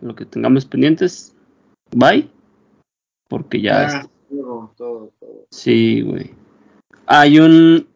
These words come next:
Speaker 1: eh, V tres, trescientos V tres, Fate Salt, que es como grisecito blanco, está chido.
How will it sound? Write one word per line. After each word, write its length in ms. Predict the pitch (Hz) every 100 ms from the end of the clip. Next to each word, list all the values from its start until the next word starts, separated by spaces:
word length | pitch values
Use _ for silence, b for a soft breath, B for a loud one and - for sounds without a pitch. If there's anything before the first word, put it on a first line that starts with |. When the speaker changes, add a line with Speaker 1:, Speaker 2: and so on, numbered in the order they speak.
| _ -
Speaker 1:
eh, 300 | 135 135 131
V 120 | 147
tres, 520 | 156 196 254 - - -
trescientos 280 | 127 135
V 100 | 147
tres, 400 | 143 190 302 - _ _ _ _ _
Fate 440 | - 143 160 - _
Salt, 380 | - 135 120 - _ _ _ _ _
que 80 |
es 80 | 123
como 580 | - 131 113 113 135 - _ _
grisecito 1200 | - 127 120 110 127 123 127 120 117 117 117 113 - _ _ _ -
blanco, 240 | 113 123
está 160 | - 170
chido. 280 | 175 131